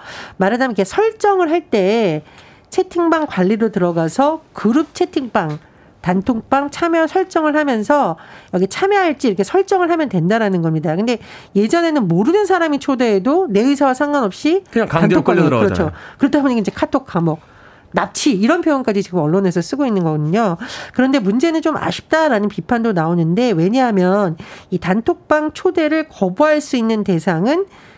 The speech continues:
Speaker 1: 친구 목록에 없는 이용자로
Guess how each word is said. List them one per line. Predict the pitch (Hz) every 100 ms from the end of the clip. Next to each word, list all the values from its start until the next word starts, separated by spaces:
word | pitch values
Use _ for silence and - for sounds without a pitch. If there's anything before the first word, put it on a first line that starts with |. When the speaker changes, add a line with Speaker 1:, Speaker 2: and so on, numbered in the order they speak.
| -
Speaker 1:
친구 | - - 415 403 359 381
목록에 | 254 160 190 254 320 302 320 277
없는 | 170 160 170 247 370 311
이용자로 | 240 202 294 311 196 165 277